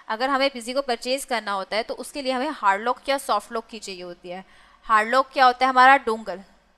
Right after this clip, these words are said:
ठीक है, उसके लिए हमें एक डोंगल चाहिए होता है। उस डोंगल के अंदर हमारी एक लाइसेंस की होती है, जिसके through हम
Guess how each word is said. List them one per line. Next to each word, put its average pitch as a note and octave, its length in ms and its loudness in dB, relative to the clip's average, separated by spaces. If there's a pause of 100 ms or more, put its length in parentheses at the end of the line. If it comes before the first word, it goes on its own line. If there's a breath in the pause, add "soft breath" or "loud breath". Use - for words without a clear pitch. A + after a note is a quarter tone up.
(240)
ठीक - 180 -20
है, A#3 140 -12 (460 soft breath)
उसके C4 220 -8
लिए C4 100 -4
हमें C#4 180 2
एक D4+ 160 -2
डोंगल A#3 260 -2
चाहिए C4 180 -2
होता A#3 160 0
है। C4+ 80 2
उस - 200 -8
डोंगल A#3 300 -2
के C#4 140 -6
अंदर A#3+ 180 -2
हमारी B3 220 0
एक C4 120 -2
लाइसेंस B3 500 -4
की C4 240 -10
होती G#3+ 380 -6
है, A#3+ 220 -2 (380 loud breath)
जिसके D4+ 280 -6
through C4 220 -6
हम D4 280 0